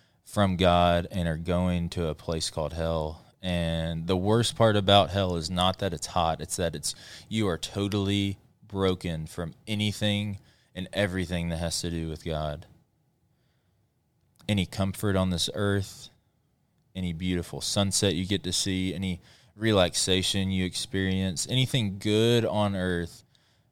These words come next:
that you, this is, you will not experience an ounce of that in hell, because it is total separation and absence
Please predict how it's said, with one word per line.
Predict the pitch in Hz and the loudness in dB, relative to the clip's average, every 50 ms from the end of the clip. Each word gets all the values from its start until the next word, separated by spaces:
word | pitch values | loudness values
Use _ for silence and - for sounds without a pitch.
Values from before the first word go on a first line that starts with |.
| _ _ _ | _ _ _
that | - 95 80 | -2 -2 0
you, | 87 98 104 107 101 95 - | 2 2 2 2 2 0 0
this | 95 117 113 - | -2 0 0 0
is, | 123 104 98 104 - - _ _ _ _ 135 | 0 -2 -4 -6 -10 -16 _ _ _ _ -20
you | 123 120 123 127 | -6 -2 -2 0
will | 123 120 110 | 0 0 2
not | 104 101 104 | 2 2 2
experience | 101 95 90 - - - 110 98 101 95 90 - | 2 0 -2 -6 -4 -4 -2 -2 -2 -2 -2 -4
an | 90 - - - | -8 -8 -6 -4
ounce | 92 92 87 - - | -4 -4 -4 -4 -6
of | 92 80 | -6 -4
that | 80 90 85 82 80 - - - | 0 0 2 2 0 -2 -6 -10
in | 98 87 | -10 -8
hell, | 82 85 85 85 82 80 78 82 85 - - | -6 -6 -4 -4 -4 -6 -8 -10 -14 -14 -14
because | 92 85 - 90 80 - - - _ _ _ | -14 -8 -8 -8 -8 -8 -12 -14 _ _ _
it | 98 | -6
is | 98 92 87 80 - - | -6 -4 -4 -6 -8 -10
total | - - - 101 101 98 92 95 92 90 | -12 -10 -8 -6 -4 -4 -2 -4 -4 -4
separation | - - - 98 87 - 90 85 85 85 80 - - 90 82 | -4 0 -2 -2 -2 -2 -6 -4 -4 -4 -4 -4 -6 -6 -6
and | 80 78 | -6 -6
absence | 76 78 78 78 - - 90 82 78 78 - - - | -4 -4 -4 -4 -6 -6 -6 -6 -6 -6 -6 -8 -8